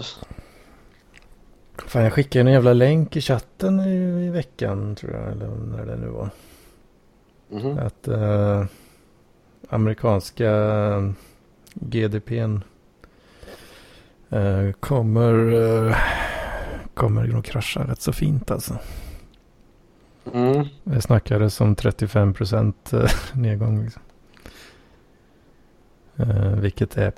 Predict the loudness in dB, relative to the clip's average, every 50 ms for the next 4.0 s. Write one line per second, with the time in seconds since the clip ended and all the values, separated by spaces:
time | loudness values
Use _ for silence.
0 | _ _ 0 0 0 0 -4 _ 0 0 0 0 -2 -4 0 2 4 4 4 2
1 | 0 0 2 4 4 6 6 4 4 4 4 2 2 0 -2 -6 -6 -6 -6 -8
2 | -10 -12 -14 -16 -16 -16 -18 -20 -20 -20 -20 _ _ -20 _ _ _ _ _ -20
3 | _ _ _ _ _ _ _ _ -20 -20 _ _ _ -8 -6 -4 -4 -4 -4